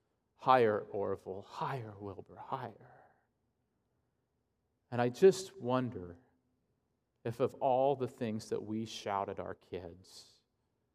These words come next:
if the one thing that we need to be shouting is, "Higher, son, higher.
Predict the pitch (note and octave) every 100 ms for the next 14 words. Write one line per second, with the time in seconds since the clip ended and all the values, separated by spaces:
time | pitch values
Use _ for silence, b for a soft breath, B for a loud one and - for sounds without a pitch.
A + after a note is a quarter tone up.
0 | _ _ - A2 A2+ G#2 A2 A2 A2 A2+
1 | G2 F#2+ G2 G2 G2+ F#2 F#2+ F#2 - -
2 | F2+ F2+ F2+ F2 E2+ - C#3 C#3+ C3 G#2+
3 | - - A2+ A2+ B2 C#3+ C3+ B2 B2 A#2+